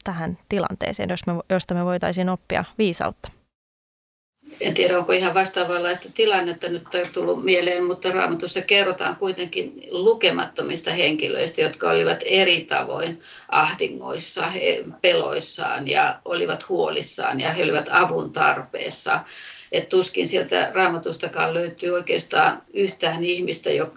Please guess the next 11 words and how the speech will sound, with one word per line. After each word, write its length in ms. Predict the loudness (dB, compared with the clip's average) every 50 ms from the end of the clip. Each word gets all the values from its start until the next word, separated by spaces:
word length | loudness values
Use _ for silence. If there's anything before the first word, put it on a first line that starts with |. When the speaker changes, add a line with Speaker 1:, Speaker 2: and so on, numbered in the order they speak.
| -16 -6
Speaker 2:
jolla 340 | 0 2 2 4 4 4
ei 360 | 4 4 6 6 6 6 6 4
olisi 240 | 2 0 0 -2
ollut 200 | -2 -2 -2 -2 0
elämässään 680 | 0 2 2 0 0 -2 -6 -6 -4 -2 -2 -2 -2
monenlaista 640 | -2 -2 -2 -4 -4 -4 -4 -4 -6 -6 -8 -8 -4
vaikeutta. 840 | -2 0 0 0 -2 -4 -4 -6 -6 -6 -8 _ -2 0 0 0 0 -4 -14 -14 -14 -14 -14 -12 -10 -6 -2
Mutta 200 | -2 2 4 4
yhteistä 600 | 4 4 2 2 0 2 4 4 4 4 2 0
näille 500 | 0 2 2 2 0 0 -2 -4 -4 -6 _ _ _ _ _ -10
ihmisille, 840 | -8 -6 -6 -6 -6 -6 -4 -2 -2 0 0 2 2 2 0